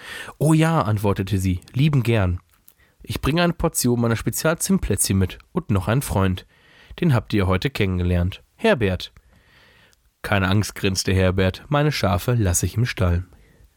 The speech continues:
In diesem Moment sah ich eine große leuchtende Sternschnuppe über uns. Fast wie der Stern über Bethlehem sah sie aus.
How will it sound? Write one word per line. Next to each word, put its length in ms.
In 160
diesem 220
Moment 260
sah 160
ich 120
eine 140
große 360
leuchtende 360
Sternschnuppe 560
über 280
uns. 400
Fast 400
wie 60
der 100
Stern 340
über 200
Bethlehem 540
sah 160
sie 160
aus. 340